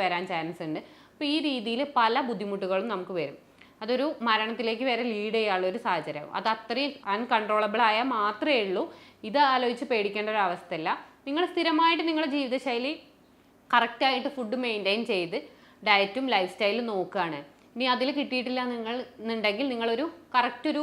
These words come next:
ഡോക്ടറെ അടുത്ത് പോയിട്ട് മെഡിസിൻ എടുക്കുകയാണെന്നുണ്ടെങ്കിൽ നിങ്ങൾക്ക് ഒരു ബുദ്ധിമുട്ടുകളും വരില്ല. അപ്പോൾ ബേക്കറി ഐറ്റംസ് കംപ്ലീറ്റ് ഒഴിവാക്കുക, പ്രോസസ്ഡ് ഫുഡ്സ് ഒഴിവാക്കുക, അതുപോലെ തന്നെ റെഡ് മീറ്റുകളായ ബീഫ്, മട്ടൺ.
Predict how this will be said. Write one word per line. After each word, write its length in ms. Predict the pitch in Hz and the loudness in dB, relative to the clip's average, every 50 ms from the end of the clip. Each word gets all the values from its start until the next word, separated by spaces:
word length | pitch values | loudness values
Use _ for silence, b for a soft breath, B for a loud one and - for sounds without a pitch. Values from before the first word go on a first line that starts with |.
| 302 262 240 | 0 2 2
ഡോക്ടറെ 240 | 233 226 233 - 269 | 2 2 0 -2 -2
അടുത്ത് 140 | 233 220 - 226 233 | -2 -2 -4 -2 -2
പോയിട്ട് 220 | 226 220 214 254 254 | -2 -2 -2 -2 -4
മെഡിസിൻ 260 | 233 208 208 - 247 247 226 | -4 -4 -6 -6 -6 -4 -4
എടുക്കുകയാണെന്നുണ്ടെങ്കിൽ 800 | 233 226 - - 226 220 220 220 220 208 196 185 185 208 302 392 B B B B B B | -4 -6 -6 -6 -6 -4 -4 -6 -6 -6 -6 -4 -4 -4 -6 -8 B B B B B B
നിങ്ങൾക്ക് 200 | - 285 269 302 285 | -8 -4 0 2 2
ഒരു 80 | 277 294 269 | 2 2 0
ബുദ്ധിമുട്ടുകളും 560 | 285 220 226 214 208 196 196 196 190 190 214 208 185 | 0 -2 -2 -2 -2 -2 0 0 0 0 0 0 -2
വരില്ല. 220 | 156 - 135 131 - - - - _ B B B B B B B B _ | -4 -4 -6 -8 -8 -10 -14 -20 _ B B B B B B B B _
അപ്പോൾ 180 | 233 254 320 311 320 - 208 233 | -4 -2 -2 -2 -2 0 4 4
ബേക്കറി 340 | 240 247 247 269 277 302 302 277 | 4 4 4 2 0 2 2 2
ഐറ്റംസ് 300 | - - 240 247 247 277 254 262 | 0 0 -2 -4 -4 -2 -2 0
കംപ്ലീറ്റ് 320 | 240 214 208 208 196 233 214 | 0 0 -2 -4 -4 -2 -2
ഒഴിവാക്കുക, 320 | 196 190 180 175 175 214 233 - | 0 0 -2 0 -2 -2 -2 -2
പ്രോസസ്ഡ് 440 | 233 226 226 233 220 - 254 247 247 - | -2 -2 -4 -4 -8 -8 -8 -8 -6 -6
ഫുഡ്സ് 300 | 233 202 180 - - 262 220 | -6 -6 -6 -4 -2 0 0
ഒഴിവാക്കുക, 520 | 196 185 180 170 170 165 - 190 220 - B B B B B - 240 | 0 0 2 0 0 0 0 0 0 0 B B B B B -8 -4
അതുപോലെ 300 | 247 285 - 294 269 247 - 226 | -2 0 0 2 0 0 0 -2
തന്നെ 220 | 208 208 208 226 233 226 233 | -4 -2 -2 -2 0 2 4
റെഡ് 220 | 262 285 277 294 302 294 | 4 2 2 2 2 2
മീറ്റുകളായ 580 | 262 220 - 226 196 202 196 185 180 180 185 190 254 320 330 - - - - - - - - 185 180 | 0 0 -2 -2 0 2 2 4 4 4 2 0 -2 -4 -6 -10 -16 -20 -20 -20 -20 -20 -14 -8 -6
ബീഫ്, 360 | 220 208 208 208 208 - 262 277 254 233 | -4 -4 -4 -4 -2 -2 -2 0 2 2
മട്ടൺ. 320 | 180 156 - - 151 131 | 0 0 -2 -6 -8 -8